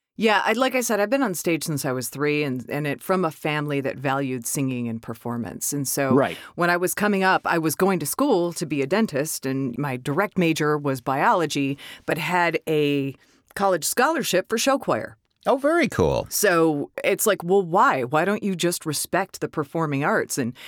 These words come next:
Speaker 1: and at the time, I was just between sixteen and twenty-one. I was like, "No, it's all science,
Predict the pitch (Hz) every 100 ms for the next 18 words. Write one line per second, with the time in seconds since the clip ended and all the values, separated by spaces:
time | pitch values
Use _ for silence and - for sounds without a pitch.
0 | - - - 165 156 - 160 165 180 165
1 | 196 240 135 131 143 - 151 - - 143
2 | 165 143 - 175 - 208 180 147 - 151
3 | 156 156 151 143 151 180 170 156 139 127
4 | - - 220 - - - 208 175 165 -
5 | - 196 160 151 131 - -